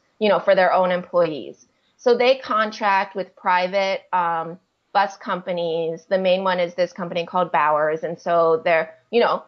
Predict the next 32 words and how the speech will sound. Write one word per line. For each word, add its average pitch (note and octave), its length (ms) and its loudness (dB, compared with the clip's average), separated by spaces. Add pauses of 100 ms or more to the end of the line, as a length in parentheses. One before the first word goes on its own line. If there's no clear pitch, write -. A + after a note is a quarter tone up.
first B3 240 0
of C4+ 100 2
all, G#3 160 2
they're F#3+ 260 2
contracting G3+ 640 -4
with F3+ 140 -4
non-union F#3 880 -2
labor, C#3+ 520 0 (400)
um, E3+ 480 2 (300)
to G3 360 -4
provide F3+ 520 0
this F#3 160 -8
transportation. E3 960 -10
So, E3 420 0
you F3+ 120 -10
know, E3 140 -4
whereas F3 300 0
the G3 140 -4
M F3 160 -4
T A3+ 240 -6
A, G#3+ 480 0 (260)
the F3+ 80 -2
public G3+ 440 0
buses F3+ 480 0
and F#3 140 -8
the F#3+ 60 -6
bart E3+ 460 0
is E3 320 -6
run E3+ 280 -4
by E3 500 -2
union E3+ 380 -8
workers, D3+ 580 -6